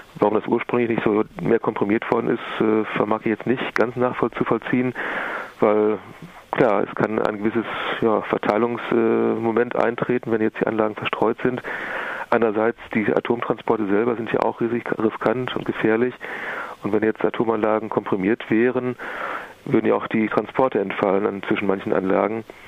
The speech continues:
Ähm, aber unterm Strich ändert nichts daran, äh, überall fällt Atommüll an. Die Gefahren werden insgesamt maximiert und, äh, ja, darum ist halt die Forderung der Initiativen des B B U, die ganzen Anlagen müssen sofort stillgelegt werden und diese Transporte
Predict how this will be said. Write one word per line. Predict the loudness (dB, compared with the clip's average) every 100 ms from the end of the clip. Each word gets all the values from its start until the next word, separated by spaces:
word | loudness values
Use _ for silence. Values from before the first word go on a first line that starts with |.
| -14 -12 -10 -12 -14 -6 2
Ähm, | 2 2 -2 -6 -14 -18 -16 -12 0
aber | 2
unterm | 2 0 0
Strich | -2 0
ändert | 0 0
nichts | -2 -6 0
daran, | 2 4 2 2
äh, | 2 2 2
überall | 0 0 0
fällt | 0 -2
Atommüll | 0 -2 0 0
an. | 0 0 -4 -6 -10 -8 -8 -10 -12 -4 2
Die |
Gefahren | 2 2 0 0 2
werden | 0 0
insgesamt | -2 0 0 0 0
maximiert | -2 -2 0 2 2 2 0
und, | -2 -2 0 2
äh, | 2 2 -2 -10 -8 -8 -8 -10 0
ja, | 2 4
darum | 2 0
ist | 0
halt | -2 -2
die |
Forderung | 0 2 2 2 0
der | 0
Initiativen | 0 0 0 0 0 0
des | -2
B | 0 0
B | 2
U, | 2 2 -2 -10 -14 -14 -18 -20 -4 2
die |
ganzen | 2 2 0
Anlagen | 2 2 0
müssen | -2 -2
sofort | -2 0 -2
stillgelegt | 0 0 2 0 0 2
werden | 2 0
und |
diese | -2 -2
Transporte | -2 0 2 2 2 -2